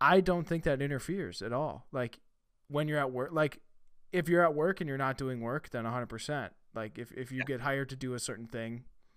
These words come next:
Speaker 1: and you're not doing it, no shit, you should get fired. <laughs> But, like,
Speaker 2: <laughs>
Speaker 1: but, like, if, if you're just making your own content on the side,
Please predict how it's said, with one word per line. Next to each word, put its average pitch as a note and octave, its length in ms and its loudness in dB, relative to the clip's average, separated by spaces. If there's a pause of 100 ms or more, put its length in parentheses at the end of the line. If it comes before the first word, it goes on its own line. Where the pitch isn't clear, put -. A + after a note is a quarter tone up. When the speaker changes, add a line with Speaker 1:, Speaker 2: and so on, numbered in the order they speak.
(200)
Speaker 1:
and B2+ 140 -6
you're A2+ 100 -4
not A2+ 220 -4
doing C#3+ 260 -2
it, G#2+ 180 -8 (440)
no A#2+ 200 -4
shit, C#3 300 -2
you A#2 120 -10
should A2 160 -10
get G#2+ 100 -8
fired. G2+ 340 -8 (240)
<laughs> A3+ 140 4 (180)
But, G3 140 8
like, D#3 220 6 (340)
Speaker 2:
<laughs> - 300 -10
Speaker 1:
but, F#3 60 4
like, E3+ 300 8 (120)
if, E3+ 220 4
if E3+ 160 4
you're F#3 140 6
just E3+ 200 -2
making D3+ 480 0
your D#3 160 4
own C#3+ 160 0
content E3 440 2
on A#2 140 0
the A#2 60 -6
side, C3+ 460 2